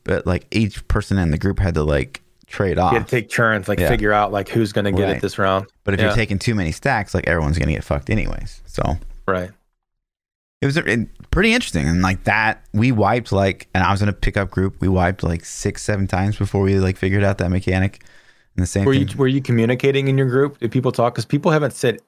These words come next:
Speaker 2: anything in the party chats I've been in so far.
Speaker 1: We wiped the first time, and then people were like, "What the fuck?"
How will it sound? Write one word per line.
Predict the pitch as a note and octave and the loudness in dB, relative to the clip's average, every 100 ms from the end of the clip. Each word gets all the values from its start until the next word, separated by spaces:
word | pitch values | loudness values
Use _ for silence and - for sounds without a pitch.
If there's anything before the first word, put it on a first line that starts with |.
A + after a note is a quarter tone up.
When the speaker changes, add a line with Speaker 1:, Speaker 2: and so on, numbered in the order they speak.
| D3 | -2
Speaker 2:
anything | C#3 C3 A2+ G#2 | 2 2 0 0
in | |
the | G2 | -2
party | - G2 G2 | 0 0 0
chats | - F2+ - | -2 -4 -2
I've | F2 | -2
been | F#2 | -2
in | F2+ | -2
so | F2+ F2 | -4 -6
far. | - F2 - | -6 -10 -2
Speaker 1:
We | C#3+ | 0
wiped | E3+ E3 G3 G3 | 2 2 0 -2
the | D3+ | -2
first | D3+ D#3 - | 0 0 0
time, | D#3+ D3+ D3+ G2+ | 0 2 2 2
and | G#2 | 2
then | G#2+ | 2
people | A#2 A2 | 2 2
were | |
like, | G#2 F#2 | 2 2
"What | F2+ - | -2 -2
the | |
fuck?" | - F2+ A2 - - | 0 0 0 -2 -8